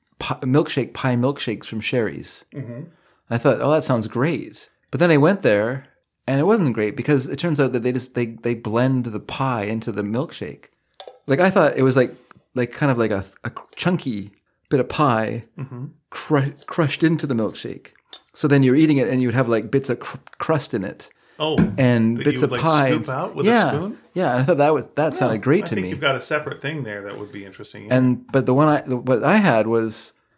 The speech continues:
Speaker 1: was a pie, and I think I ordered, I think I got raspberry, which is
Speaker 2: Hmm.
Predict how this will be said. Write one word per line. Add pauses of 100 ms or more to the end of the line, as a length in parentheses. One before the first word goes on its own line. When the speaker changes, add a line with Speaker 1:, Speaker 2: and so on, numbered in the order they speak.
(160)
Speaker 1:
was
a
pie,
and
I
think
I
ordered,
I
think
I
got
raspberry, (880)
which
is
Speaker 2:
Hmm.